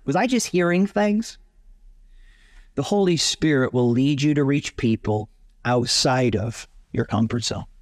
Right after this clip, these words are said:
You know, if we want to be a church family that is reaching people with the gospel of Jesus Christ as we're called to do, sometimes that's gonna mean that we're gonna go into places that feel rather uncomfortable.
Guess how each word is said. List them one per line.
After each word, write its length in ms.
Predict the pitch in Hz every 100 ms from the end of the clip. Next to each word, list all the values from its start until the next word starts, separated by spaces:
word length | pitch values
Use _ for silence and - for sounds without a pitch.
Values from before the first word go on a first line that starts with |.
| - - - - _ _ - _ _ - - - -
You 80 |
know, 60 | 151
if 60 | 147
we 120 | 196
want 280 | 190 196 175
to 40 |
be 240 | - 180
a 60 | 151
church 420 | - - 180 -
family 540 | - - 175 185 170 139
that 160 | 131
is 160 | 131 117
reaching 640 | 127 156 196 - 208 180
people 460 | - 175 175 175 151
with 160 | 147 -
the 80 |
gospel 600 | 143 139 143 160 - 151
of 100 | 147
Jesus 420 | 117 147 135 135 -
Christ 500 | - 156 131 123 -
as 200 | 143 123
we're 100 | 131
called 360 | - 135 135 135
to 100 | 139
do, 460 | 113 127 139 113 - _ _ _ _ - -
sometimes 600 | 175 - 180 208 202 185
that's 220 | 156 160 -
gonna 200 | 175 151
mean 300 | 151 202 170
that 140 | 143
we're 120 | 156
gonna 160 | 180 160
go 260 | 143 165
into 140 | 175 147
places 480 | - 151 143 139 123
that 160 | 139 - _
feel 500 | 190 190 160 127 135 - -
rather 880 | 117 131 156 175 156 143 131 139 - -
uncomfortable. 960 | 151 143 143 170 165 - 127 117 -